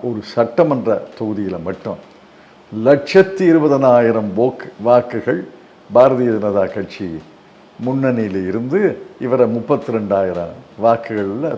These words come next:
தோற்கடிக்கிறாங்க. அந்த மகாதேவபுரால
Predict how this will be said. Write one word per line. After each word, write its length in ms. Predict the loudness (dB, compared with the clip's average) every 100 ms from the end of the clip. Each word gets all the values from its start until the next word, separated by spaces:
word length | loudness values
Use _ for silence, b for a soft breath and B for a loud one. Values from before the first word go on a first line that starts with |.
| -4
தோற்கடிக்கிறாங்க. 720 | -4 -4 -8 -8 -14 -14 -18 -20 -20 -20 -20 -20 -20 _ _ _ -20 -20 _ -20 _ _
அந்த 220 | -4 0 0
மகாதேவபுரால 1300 | 4 4 4 6 6 6 4 4 4 4 2 -2